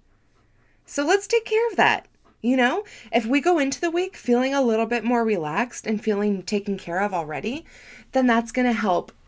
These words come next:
It's gonna help tremendously, honestly. So let's talk for a minute. I think one of the biggest points of self-care would just be to kind of make a routine that you continue on your weekends.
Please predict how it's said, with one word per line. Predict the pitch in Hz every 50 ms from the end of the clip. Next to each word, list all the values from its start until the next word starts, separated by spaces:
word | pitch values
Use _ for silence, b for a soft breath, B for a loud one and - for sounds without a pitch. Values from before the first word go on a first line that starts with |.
| - - - - - - -
It's | - -
gonna | - 349 403 403
help | 381 370 - -
tremendously, | - - 151 143 135 151 - - - - - 147 160 - -
honestly. | - 156 165 156 151 156 - - - - - - 214 B B B B B B B B B B B B
So | - - - 269 262 254 247 240 233 233 - - - _ _ _ _
let's | 208 214 214 220 233 254 277 302 311 311 311 - - - -
talk | - 226 208 156 139 -
for | - 165 151
a |
minute. | 151 147 143 131 127 120 - - - -
I | 202
think | 214 220 269 262 269 254 - - B B B B B B
one | 202 208 - 196 226 233 254
of | 269 247
the | -
biggest | 233 208 220 214 202 226 220 220 - - - _ - _
points | - - 220 202 190 185 190 - - - -
of | - -
self-care | - - 190 180 - - - - 160 139 135 139 156 170 B B B B B B B B B B -
would | 226 220 220
just | - 202 202 202 - -
be | 208 196 185
to | - - - 190 180 175 -
kind | - - 214 220 214
of | 214 208
make | 214 190 180 -
a | 175
routine | 165 160 151 - - - 156 147 151 156
that | 165 156 -
you | 160 170 170
continue | 165 - 196 196 202 - - 220 220 226 214 202 190
on | - 170 165 156
your | 151 139
weekends. | 135 139 - - - - - - - - - -